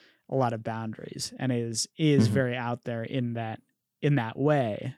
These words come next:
Speaker 1: that Fincher kind of likes to explore. So, um, I'm not, I'm, what I'm saying is I don't think he, you know, I don't think it was possible for him to make this movie without,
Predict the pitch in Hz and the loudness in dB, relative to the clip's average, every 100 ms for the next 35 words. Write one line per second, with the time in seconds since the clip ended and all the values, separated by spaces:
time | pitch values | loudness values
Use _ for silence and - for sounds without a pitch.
0 | _ 139 113 - 135 123 113 113 113 117 | _ -4 -4 0 -2 -2 -8 -8 -8 -6
1 | 113 - - - - - - - - - | -6 -6 -8 -10 -12 -10 -10 -10 -10 -6
2 | 127 - _ - - _ - 139 131 127 | -6 -8 _ -20 -20 _ -2 0 2 0
3 | 131 - - 214 220 208 175 - 185 208 | -4 -8 4 6 8 6 4 4 4 6
4 | 190 196 196 170 208 165 143 135 131 120 | 6 6 6 6 6 6 4 2 2 0
5 | - - _ _ - 175 185 202 - 202 | -8 -20 _ _ 2 6 8 6 4 4
6 | 175 - 170 156 139 139 _ - 156 147 | 4 4 2 4 2 0 _ -2 2 4
7 | 127 120 _ _ _ _ _ _ _ 190 | 4 0 _ _ _ _ _ _ _ 6
8 | 208 196 214 180 160 - 180 165 160 147 | 8 8 6 6 4 4 4 4 4 0
9 | - 143 139 135 127 131 127 123 - 131 | 2 2 4 2 2 2 0 -2 0 0
10 | 120 120 117 117 113 | 0 0 0 -2 -6